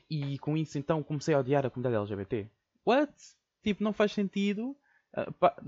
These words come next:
a única coisa que devias estar a odiar é aquela pessoa porque aquela pessoa é que te fez mal e não porque o resto das pessoas da comunidade L G B T têm culpa também, ok? Que têm essa culpa. Não, não faz sentido, elas não fizeram nada. Quem fez foi aquela pessoa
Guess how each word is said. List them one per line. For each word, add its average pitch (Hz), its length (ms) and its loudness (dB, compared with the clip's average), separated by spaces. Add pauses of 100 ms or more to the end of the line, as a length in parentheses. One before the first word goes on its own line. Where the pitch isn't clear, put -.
a 165 60 2
única 196 240 2
coisa 185 220 0
que - 80 -16
devias 170 160 -2
estar 185 100 4
a 180 80 6
odiar 170 340 2
é 170 180 8
aquela 165 280 4
pessoa 147 380 -4
porque 147 380 -4
aquela 147 200 2
pessoa - 160 -4
é 131 60 0
que - 60 -16
te - 100 -20
fez 127 200 -2
mal 143 360 -2 (280)
e 170 80 -2
não 190 280 2
porque 196 360 0
o 175 120 4
resto 185 360 2
das 180 300 2
pessoas 170 460 -2
da 147 160 2
comunidade 156 380 0
L 156 80 2
G 160 100 -2
B 165 120 -2
T 208 220 0 (260)
têm 196 340 2
culpa 196 360 -2
também, 190 560 -2 (260)
ok? 147 200 -4
Que - 100 -20
têm 175 160 2
essa 170 240 0
culpa. 170 420 -2
Não, 175 320 -4
não 208 120 -4
faz 220 200 -2
sentido, 180 380 0
elas 165 180 4
não 180 120 -2
fizeram 170 320 -2
nada. 165 340 -2 (480)
Quem 214 160 2
fez 160 300 2 (160)
foi 104 180 2
aquela 175 320 6
pessoa 98 500 -6